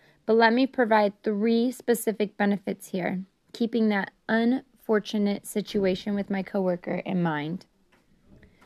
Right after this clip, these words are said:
Humility helps us let go of being awesome. I know something about myself that I used to spend a lot of time trying to cover up. Get too close to me and I will disappoint you quickly and often. And while I hate that it's true,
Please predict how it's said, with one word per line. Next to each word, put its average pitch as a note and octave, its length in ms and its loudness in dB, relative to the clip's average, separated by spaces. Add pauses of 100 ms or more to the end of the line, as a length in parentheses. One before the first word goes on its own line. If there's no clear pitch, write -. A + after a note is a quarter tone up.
(120)
Humility C4 540 4
helps A3 380 2
us F#3 300 0
let G#3+ 180 0
go G3+ 220 6
of F#3 140 0
being F3+ 200 2
awesome. F3 640 -4 (800)
I B3+ 140 4
know B3+ 180 4
something C4+ 360 0
about A3+ 220 4
myself A3 500 0
that G#3+ 140 0
I A3+ 40 2
used G#3+ 300 -2
to A3 60 -4
spend G#3 280 0
a G#3 40 0
lot G#3 220 2
of A#3 120 0
time G#3+ 280 0
trying G#3 360 -2
to - 60 -20
cover G3+ 400 -4
up. - 200 0 (1000)
Get B3 180 4
too C4 160 2
close A#3+ 300 0
to A#3+ 100 0
me A#3 280 2
and G#3+ 140 0
I G#3 80 2
will G3+ 140 2
disappoint G3+ 500 -2
you F#3 140 -4
quickly B3 400 0
and A#3 100 2
often. F3+ 560 -4 (680)
And A3+ 140 2
while A3+ 140 2
I A3+ 120 4
hate A#3+ 280 2
that A#3 160 4
it's F#3+ 200 -6
true, A3 440 0